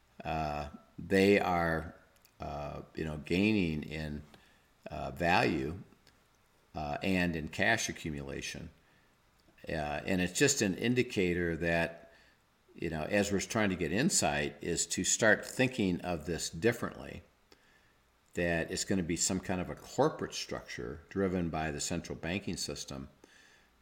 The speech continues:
that will set up the one world government. They'll solve the problem,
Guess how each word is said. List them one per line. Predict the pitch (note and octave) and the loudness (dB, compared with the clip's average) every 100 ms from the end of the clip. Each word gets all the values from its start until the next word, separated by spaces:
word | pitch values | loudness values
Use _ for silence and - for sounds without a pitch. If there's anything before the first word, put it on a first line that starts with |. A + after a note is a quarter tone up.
| _ - | _ -4
that | E2 | -2
will | - | -2
set | - D#2 | -2 -4
up | - | -4
the | D#2 | -4
one | D#2 D2+ | -4 -4
world | D2 D2 | -6 -2
government. | G2 A2 G#2+ D#2+ D2 C#2 | 2 2 2 0 -4 -6
They'll | D#2 D2+ | -4 0
solve | - F#2+ F#2 - | 2 4 4 2
the | D2+ | -4
problem, | - F2+ G2+ G2+ D#2+ C#2+ C#2+ | -2 2 2 2 0 -4 -6